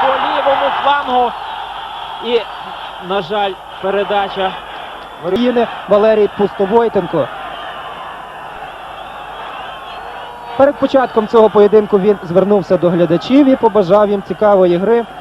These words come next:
Speaker 2: подарувавши дві футболки хлопчикам, які подають м'яча в небезпечний момент.
Speaker 1: Маковський це атакував.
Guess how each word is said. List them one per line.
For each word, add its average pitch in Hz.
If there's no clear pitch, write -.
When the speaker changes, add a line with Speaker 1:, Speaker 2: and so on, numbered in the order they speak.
Speaker 2:
подарувавши 233
дві 190
футболки 185
хлопчикам, 262
які 240
подають 233
м'яча 240
в 262
небезпечний 247
момент. 220
Speaker 1:
Маковський 214
це 214
атакував. 220